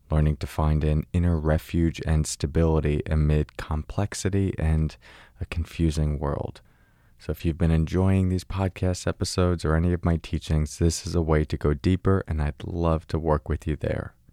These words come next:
In today's episode, we're going to talk about how to need less. More to come on that in a moment. First, let's settle in together with the sound of the bells.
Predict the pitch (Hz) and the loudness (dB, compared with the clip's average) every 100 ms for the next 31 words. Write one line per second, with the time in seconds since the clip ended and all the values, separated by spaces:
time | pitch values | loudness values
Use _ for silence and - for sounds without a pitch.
0 | _ _ _ _ _ - 90 95 - 95 | _ _ _ _ _ -2 2 2 2 0
1 | 92 90 - - 92 110 - 120 123 139 | 2 2 -2 -4 -2 -2 0 2 2 -2
2 | - _ _ _ _ - 87 104 123 127 | -10 _ _ _ _ -4 2 4 4 2
3 | 110 - 80 78 76 76 76 - - _ | -6 -2 -2 -2 -2 2 2 0 -6 _
4 | _ _ - 87 95 98 - - 98 80 | _ _ -2 2 2 -2 -4 0 2 4
5 | 78 76 - - _ _ _ - 69 - | 4 2 -2 -12 _ _ _ -6 -4 -4
6 | - - - - _ _ _ _ _ _ | -8 -12 -14 -18 _ _ _ _ _ _
7 | _ 80 80 78 80 78 78 80 80 82 | _ 2 4 4 4 4 6 6 4 2
8 | 85 82 101 131 - _ _ - - 87 | 2 2 2 2 -2 _ _ -10 2 4
9 | 87 - - - 76 73 - 85 85 92 | 2 -4 -14 -6 -2 -2 0 -2 2 2
10 | 92 98 82 76 76 76 78 82 - 73 | 2 2 2 4 2 2 0 -2 0 0
11 | 71 71 73 71 71 - - | 2 0 0 -2 -4 -10 -20